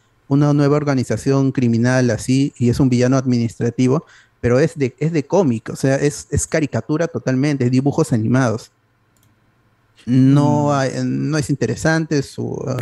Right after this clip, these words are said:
Speaker 1: no tiene motivación, Y,
Speaker 2: No se
Speaker 1: y
Speaker 2: desarrolla.
Speaker 1: las decisiones que toman los personajes es estúpida. Por, hay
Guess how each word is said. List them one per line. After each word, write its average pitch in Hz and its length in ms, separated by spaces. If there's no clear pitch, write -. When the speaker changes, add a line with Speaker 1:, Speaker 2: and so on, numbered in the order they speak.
Speaker 1:
no 123 200
tiene 143 260
motivación, 123 800
Y, 120 140
Speaker 2:
No 113 60
se 110 60
Speaker 1:
y 104 140
Speaker 2:
desarrolla. 120 280
Speaker 1:
las 123 80
decisiones 151 540
que - 100
toman 135 240
los 131 100
personajes 113 480
es 113 120
estúpida. - 640
Por, - 300
hay 123 140